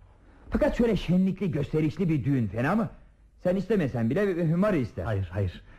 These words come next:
Speaker 2: Mari istemez.
Speaker 1: Nereden biliyorsun?
Speaker 2: Biliyorum. Ah, öyle çok şey biliyorum ki.
Speaker 1: Sen benden bir şey gizliyorsun Clavigo.
Speaker 2: Yo, hayır.
Speaker 1: Birdenbire değiştin sen.
Speaker 2: Ben mi? Yo.
Speaker 1: Nerede az önceki neşen, nerede şimdiki bu sessizliğin?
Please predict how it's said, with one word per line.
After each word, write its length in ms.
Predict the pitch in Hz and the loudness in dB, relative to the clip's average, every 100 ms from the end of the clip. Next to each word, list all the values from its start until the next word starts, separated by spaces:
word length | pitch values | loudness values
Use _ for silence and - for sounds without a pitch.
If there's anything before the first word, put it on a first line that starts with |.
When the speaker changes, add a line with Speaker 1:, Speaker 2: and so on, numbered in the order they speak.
| - | -2
Speaker 2:
Mari 180 | 113 98 | 2 2
istemez. 440 | 90 98 92 - - 117 | 0 -2 -2 -4 -2 2
Speaker 1:
Nereden 340 | 135 123 110 | 4 4 2
biliyorsun? 400 | 107 107 101 135 | 2 0 -2 0
Speaker 2:
Biliyorum. 460 | 127 135 117 104 95 - - - - - - | 2 2 2 -2 -6 -14 -20 -20 -20 -20 -16
Ah, 680 | - - - - - - 117 | -14 -10 -4 -2 -2 -2 2
öyle 160 | 104 | 2
çok 200 | 101 95 | 2 0
şey 180 | - 95 | 0 2
biliyorum 340 | 95 98 95 | 2 2 0
ki. 80 | 95 - - - - - | -2 -8 -20 -20 -20 -8
Speaker 1:
Sen 160 | 131 156 | -2 2
benden 300 | 180 185 160 | 2 2 0
bir 40 | |
şey 180 | 127 190 | 0 0
gizliyorsun 580 | 120 87 76 80 - 82 - | 0 -2 0 -2 0 0 2
Clavigo. 420 | 85 78 76 71 - - - - - | 2 2 0 -4 -10 -18 -20 -10 0
Speaker 2:
Yo, 440 | 113 117 143 135 | 4 4 2 0
hayır. 340 | 165 135 180 - - - | 0 -2 -4 -10 -20 -6
Speaker 1:
Birdenbire 520 | 143 175 214 196 196 | 0 2 2 2 2
değiştin 420 | 143 156 - 202 180 | 2 0 -2 -2 -2
sen. 220 | - 78 - | -2 -8 0
Speaker 2:
Ben 220 | 95 156 | 4 4
mi? 400 | 330 233 101 104 | 2 -2 -2 2
Yo. 280 | 110 101 175 208 - - - - 139 | 2 2 -2 -6 -14 -20 -20 -6 0
Speaker 1:
Nerede 300 | 165 160 147 | 2 2 2
az 160 | 135 | 2
önceki 340 | 135 123 117 123 | 2 0 0 0
neşen, 300 | 113 175 185 | 2 2 2
nerede 240 | 165 143 | 0 0
şimdiki 320 | 131 127 143 | 0 -2 -2
bu 60 | 165 | -2
sessizliğin? 600 | 175 151 156 143 135 | -2 -2 0 2 2